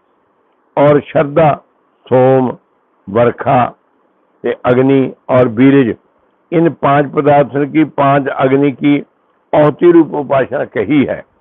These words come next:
तहाँ स्वर्गादिक अग्नि नहीं है, हाँ? और श्रद्धा सोमादिक आहुति भी नहीं है। तथापि वेद की आज्ञा से स्वर्ग लोग आदकन की, आ, अग्नि रूप से और श्रद्धा आदकन की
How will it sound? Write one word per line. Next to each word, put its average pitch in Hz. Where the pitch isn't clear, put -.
तहाँ 156
स्वर्गादिक 139
अग्नि 139
नहीं 131
है, 107
हाँ? 139
और 156
श्रद्धा 156
सोमादिक 135
आहुति 120
भी 156
नहीं 131
है। 101
तथापि 160
वेद 143
की 175
आज्ञा 135
से 110
स्वर्ग 131
लोग 127
आदकन 123
की, 147
आ, 120
अग्नि 127
रूप 123
से 135
और 127
श्रद्धा 139
आदकन 120
की 127